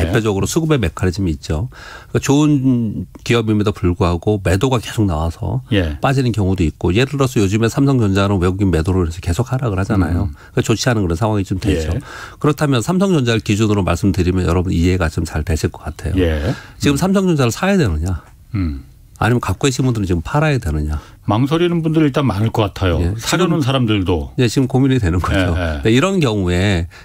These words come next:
Speaker 1: 내가 이것을 사야 되느냐, 아니면 보유해야 되느냐, 팔아야 되느냐,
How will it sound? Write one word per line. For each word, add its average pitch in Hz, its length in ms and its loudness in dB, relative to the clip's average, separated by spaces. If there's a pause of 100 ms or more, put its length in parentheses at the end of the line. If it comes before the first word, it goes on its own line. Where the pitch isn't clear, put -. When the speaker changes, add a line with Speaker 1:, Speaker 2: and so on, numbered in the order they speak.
Speaker 1:
내가 107 160 4
이것을 104 320 0
사야 180 260 0
되느냐, 98 540 0
아니면 90 180 0
보유해야 95 380 2
되느냐, 90 460 0
팔아야 113 360 0
되느냐, 87 480 0